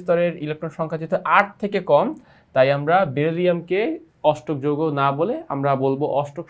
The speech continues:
সংকোচন যৌগ। আর এখানে প্রশ্ন ছিল যে দুইয়ের নিয়ম অনুসৃত হয় কিনা। ইয়েস, ইলেকট্রন শেয়ার পর, আমরা তো দুইয়ের নিয়মটাকে যে পরমাণুর সর্ববহিস্থ স্তরে ইলেকট্রন শেয়ারের পর এক বা একাধিক জোড়া ইলেকট্রন তৈরি হবে। So দেখো, ইলেকট্রন শেয়ার করার পর কিন্তু আমরা এই যে বেরিলিয়ামের বহিস্থ স্তরে দুই জোড়া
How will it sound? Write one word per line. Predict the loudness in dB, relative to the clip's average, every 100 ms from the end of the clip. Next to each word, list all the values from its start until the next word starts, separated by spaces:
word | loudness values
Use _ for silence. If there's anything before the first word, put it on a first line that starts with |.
| -4
সংকোচন | -2 -2 -2 0
যৌগ। | 0 -2 -10 _ -20 -20 _ _
আর | 4 6
এখানে | 4 0 -2
প্রশ্ন | -2 -2
ছিল | -2 -2
যে | -2 -2
দুইয়ের | 2 2 2
নিয়ম | 0 0
অনুসৃত | 0 -2 -4 0 2
হয় | 2
কিনা। | 0 -2 4
ইয়েস, | 4 4 -2
ইলেকট্রন | -2 0 -2 0
শেয়ার | 4 4 4
পর, | 2 4 6
আমরা | 4 2
তো | 0 -2 -16 0
দুইয়ের | 6 6 6
নিয়মটাকে | 2 2 0 0 -2
যে | 2
পরমাণুর | 2 4 0 -4 -2
সর্ববহিস্থ | -2 0 0 -2 -2 -4
স্তরে | -4 -4 -4
ইলেকট্রন | -4 -4 -6 0
শেয়ারের | 2 2 2 4
পর | 6 4 -4 -20 -20 _ 6 8
এক | 8
বা | 4
একাধিক | 4 2 2 4
জোড়া | 8 10
ইলেকট্রন | 8 4 2 4
তৈরি | 2 2
হবে। | 0 -2
So | 0
দেখো, | 2 2
ইলেকট্রন | -2 -2 -2
শেয়ার | 0 -2
করার | 0 0
পর | 0 -2
কিন্তু | -2 -2
আমরা | 4 4
এই | 4
যে | 2 -2 _ _ 2
বেরিলিয়ামের | 6 6 6 4 4
বহিস্থ | 4 4 0 2
স্তরে | 2 2 2
দুই | 2 4 4
জোড়া | 4